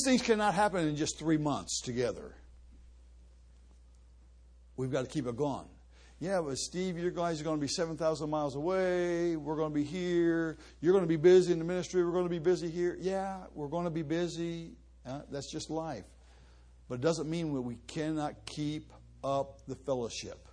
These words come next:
We just have to make the effort. That's what it is. Just carve out a little bit of time.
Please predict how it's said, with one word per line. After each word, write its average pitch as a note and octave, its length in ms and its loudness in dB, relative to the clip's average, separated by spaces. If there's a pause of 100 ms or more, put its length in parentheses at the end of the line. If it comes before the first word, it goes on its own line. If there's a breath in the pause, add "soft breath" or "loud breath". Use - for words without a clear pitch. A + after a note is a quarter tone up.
(1120 soft breath)
We C3 100 -4
just D3+ 220 -2
have D#3 180 0
to D#3 60 -4
make D#3 220 -2
the - 100 -8 (100)
effort. D#3+ 560 -4 (720)
That's D3+ 200 0
what D#3 140 4
it C3+ 60 -2
is. F#2+ 320 -6 (480 soft breath)
Just C#3+ 180 -2
carve F3+ 260 4
out F#3+ 120 6
a F#3 40 6
little G3+ 140 12
bit B3 100 2
of C4+ 80 0
time. D#3 520 2